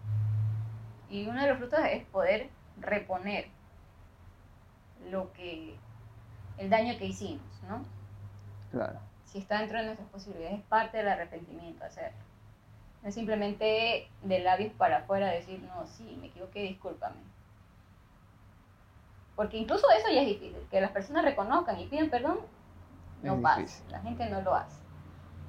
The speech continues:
Speaker 1: Ahora, hay gente caretuca, diríamos, que
Speaker 2: Ujú.
Speaker 1: ya va por la vida, "Perdón, perdón, perdón", y ya sus disculpas pierden peso,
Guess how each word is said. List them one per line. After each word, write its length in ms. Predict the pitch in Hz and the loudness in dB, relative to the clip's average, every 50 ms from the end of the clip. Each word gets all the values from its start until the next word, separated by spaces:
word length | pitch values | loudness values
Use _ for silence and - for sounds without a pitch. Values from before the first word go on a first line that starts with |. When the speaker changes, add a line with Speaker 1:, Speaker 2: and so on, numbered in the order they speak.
| - - - - | -12 -12 -4 2
Speaker 1:
Ahora, 540 | 190 202 208 202 214 226 220 190 143 - - - - - - - - - - - - - - - - - - | 6 8 10 10 10 10 8 6 6 4 -2 -8 -10 -14 -16 -18 -18 -18 -20 -20 -20 -20 -20 -20 -8 -2 2
hay 120 | 196 233 | 2 2
gente 240 | 262 247 262 294 302 | 4 4 2 4 6
caretuca, 600 | 269 240 - - - - - 220 - - - - | 6 4 4 4 0 -6 -8 -10 -8 -6 -6 -6
diríamos, 440 | - - - 190 180 151 - - - - - - - - - - - 117 123 | -6 -8 -12 -12 -12 -12 -14 -16 -18 -20 -20 -20 -20 -20 -18 -12 -8 -6 0
que 60 | 127 | 4
Speaker 2:
Ujú. 80 | 135 | 6
Speaker 1:
ya 120 | 131 196 220 | 8 10 10
va 120 | 226 226 | 8 8
por 80 | 240 254 | 6 6
la 140 | 240 202 185 | 6 6 6
vida, 460 | 196 220 247 262 240 214 185 - - - | 6 4 6 6 8 8 8 6 4 0
"Perdón, 320 | 185 175 190 220 262 269 | 0 2 2 2 4 4
perdón, 300 | 262 214 208 220 254 254 | 2 2 2 2 0 2
perdón", 460 | - 190 185 208 240 262 277 277 254 - - | 2 2 2 2 2 0 -2 -4 -8 -10 -12
y 160 | - 320 - - - - - - - | -14 -14 -12 -12 -12 -14 -10 -2 2
ya 240 | 190 202 208 214 - | 2 4 4 2 0
sus 220 | - - 220 202 - - - | -4 -10 -10 -10 -10 -10 -12
disculpas 440 | 190 190 - 220 214 214 254 254 254 - - - - - - - | -12 -8 -6 0 4 6 6 6 4 -2 -12 -16 -18 -18 -14 -6
pierden 300 | - 220 214 233 220 202 | 0 2 2 2 2 2
peso, 320 | - 226 233 220 - - | 0 0 0 -2 -2 -6